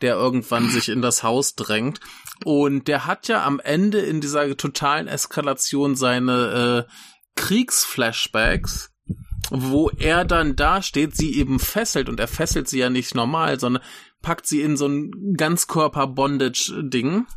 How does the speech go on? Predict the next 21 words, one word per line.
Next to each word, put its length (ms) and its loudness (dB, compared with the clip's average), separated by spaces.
ne? 340 2
Und 500 4
sie 240 0
hat 160 0
ja 80 2
sowieso 320 2
schon 220 -2
ihr 320 2
Badeanzug-ähnlichen 1500 0
Wrestler-Dress 720 -2
an. 280 0
Und 840 2
der 240 0
Großvater 720 0
droht 480 0
ja 100 2
damit, 340 0
er 240 0
fängt 240 -2
dann 100 0
an, 180 0